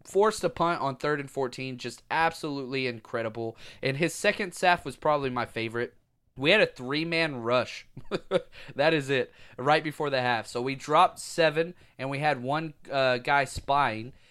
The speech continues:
and we just rushed three men against their five O linemen. And so DeForest Buckner got double-teamed and just straight-up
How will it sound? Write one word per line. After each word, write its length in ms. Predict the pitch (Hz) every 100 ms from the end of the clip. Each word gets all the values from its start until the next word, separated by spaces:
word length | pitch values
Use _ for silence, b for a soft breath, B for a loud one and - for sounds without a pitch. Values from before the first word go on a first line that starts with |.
| b
and 200 | - 123
we 80 | 135
just 220 | 180 208
rushed 300 | 233 240 -
three 220 | - 214 214
men 220 | 226 147
against 260 | 123 139
their 140 | - 151
five 360 | - 151 175
O 100 | 165
linemen. 440 | 165 147 156 113 98 b b
And 160 | 113 113
so 220 | - 127
DeForest 440 | 127 127 160 175 -
Buckner 260 | 175 180
got 380 | 170 160 156 127
double-teamed 640 | 139 165 185 - 165 220 - b b
and 200 | - 123
just 200 | 127 135
straight-up 600 | - - 156 175 185 180